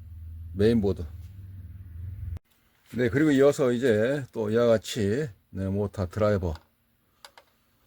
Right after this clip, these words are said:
네, 모터 컨트롤러 보드가 있습니다. 이거는 이제 보통 아이피엠 구조로 돼 있어가지고요. 이 아이피엠 자체가 이제 모터로 돌려주는, 이렇게 뒤집어서 보면 핀이 굉장히 많이 있어가지고 총총히 있어서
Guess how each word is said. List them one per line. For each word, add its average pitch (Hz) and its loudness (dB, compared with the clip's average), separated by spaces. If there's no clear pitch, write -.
네, 92 -2
모터 101 0
컨트롤러 131 0
보드가 92 -2
있습니다. 85 -4
이거는 135 4
이제 156 6
보통 147 -2
아이피엠 147 2
구조로 156 2
돼 123 4
있어가지고요. 123 2
이 98 -2
아이피엠 113 2
자체가 107 2
이제 95 2
모터로 101 2
돌려주는, 95 0
이렇게 98 0
뒤집어서 110 2
보면 101 0
핀이 156 -2
굉장히 110 0
많이 101 4
있어가지고 101 0
총총히 - -2
있어서 90 2